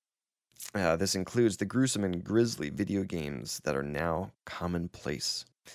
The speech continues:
Uh, he continues to say, "It is too easy today for troubled youth to surround themselves with a culture that celebrates violence.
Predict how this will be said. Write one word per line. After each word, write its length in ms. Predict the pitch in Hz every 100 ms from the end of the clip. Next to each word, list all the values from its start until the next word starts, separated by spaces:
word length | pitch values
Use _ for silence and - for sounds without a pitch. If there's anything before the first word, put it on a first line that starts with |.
| - - - - -
Uh, 500 | 82 85 80 80 78
he 200 | 95 87
continues 580 | - 95 92 101 98
to 80 | 92
say, 500 | - 98 98 98 95 -
"It 120 | 85
is 160 | 90
too 220 | - 190 139
easy 260 | 143 139
today 360 | 120 95 87 90
for 160 | 101 95
troubled 440 | - - 156 156
youth 420 | 127 160 92 - -
to 120 | 113
surround 460 | - 170 202 240 135
themselves 460 | 67 - 50 -
with 100 | -
a 40 | -
culture 360 | - - -
that 160 | 65 -
celebrates 560 | - 78 67 - 58 -
violence. 540 | 107 104 - - -